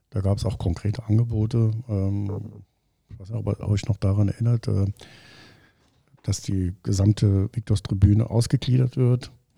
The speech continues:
ähm, dass die, dass die praktisch vom Verein dann übernommen wird und der Rest dann gebaut wird und dann alles hin und her. Also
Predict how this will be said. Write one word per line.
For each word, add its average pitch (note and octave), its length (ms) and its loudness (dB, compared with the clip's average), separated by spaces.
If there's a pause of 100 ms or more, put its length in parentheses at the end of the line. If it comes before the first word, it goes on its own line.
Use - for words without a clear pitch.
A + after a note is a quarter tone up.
(520)
ähm, G2 240 0
dass G2 160 -4
die, G2+ 300 -2
dass - 140 -6
die - 120 -6
praktisch - 320 -4
vom A2 160 4
Verein A2+ 380 2
dann A2+ 320 0
übernommen G#2+ 480 4
wird G#2+ 360 -6
und F#2+ 80 -2
der F#2+ 120 -2
Rest A2 220 2
dann G#2 80 4
gebaut G2 360 -2
wird G2+ 200 2
und F#2 100 4
dann F2+ 200 -2
alles F#2+ 280 -4
hin G2 160 0
und F#2 80 -2
her. G2+ 220 -4
Also G2+ 240 -6